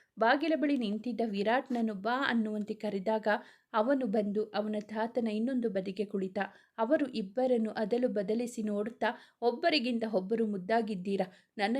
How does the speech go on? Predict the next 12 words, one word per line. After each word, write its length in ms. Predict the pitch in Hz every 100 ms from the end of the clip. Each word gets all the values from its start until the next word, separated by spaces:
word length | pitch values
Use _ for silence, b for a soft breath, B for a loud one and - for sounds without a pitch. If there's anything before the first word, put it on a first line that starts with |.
| 240
ಎರಡು 320 | 190 214 247
ಮೊಮ್ಮಕ್ಕಳು" 580 | 233 202 208 208 202 196 -
ಅಂತ 220 | 208 208
ಇಬ್ಬರನ್ನು 600 | 226 196 196 254 254 233
ಹತ್ತಿರಕ್ಕೆ 580 | - 196 - 285 254 233
ಕರೆದು 360 | 226 208 214
ಎರಡು 300 | 214 202 214
ತೋಳಲ್ಲಿ 520 | 214 226 240 240 233 214
ಇಬ್ಬರು 400 | 208 214 269 254
ಮೊಮ್ಮಕ್ಕಳನ್ನು 720 | 214 226 262 - 233 214 208
ತಬ್ಬಿಕೊಂಡರು 760 | 202 190 254 254 220 208 190
ವೆಂಕಟನಾಥರು. 840 | 190 190 226 233 208 196 190 202